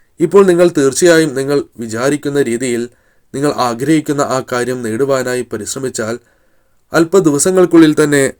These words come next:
നിങ്ങളുടെ ജീവിതത്തിലേക്ക് ആ കാര്യം നടക്കും എന്ന് തന്നെയാണ് ഫലമായി പറയുവാൻ സാധിക്കുക. ഒരിക്കലും മനസ്സ് വിഷമിച്ച് നിങ്ങൾ ഇരിക്കരുത്. അതിനുവേണ്ടി പരിശ്രമിക്കുക എന്ന കാര്യം ചെയ്യുക.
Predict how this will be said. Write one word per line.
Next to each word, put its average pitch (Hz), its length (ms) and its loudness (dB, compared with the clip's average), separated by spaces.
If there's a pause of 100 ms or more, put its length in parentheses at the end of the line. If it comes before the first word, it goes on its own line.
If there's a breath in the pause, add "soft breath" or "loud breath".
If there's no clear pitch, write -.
(340)
നിങ്ങളുടെ 123 320 -4
ജീവിതത്തിലേക്ക് 127 680 0 (140)
ആ 117 80 -6 (140)
കാര്യം 113 300 -4 (480)
നടക്കും 117 460 -6 (220)
എന്ന് 117 260 -6
തന്നെയാണ് 117 520 -4
ഫലമായി 117 500 -8 (100)
പറയുവാൻ 110 380 -6
സാധിക്കുക. 113 500 -8 (500 soft breath)
ഒരിക്കലും 175 420 4 (120)
മനസ്സ് 143 280 2
വിഷമിച്ച് 151 560 0 (500)
നിങ്ങൾ 127 220 -4 (360)
ഇരിക്കരുത്. 110 520 -6 (540)
അതിനുവേണ്ടി 127 440 -4
പരിശ്രമിക്കുക 131 680 -4 (180)
എന്ന 120 140 -6 (160)
കാര്യം 113 300 -6
ചെയ്യുക. 110 300 -6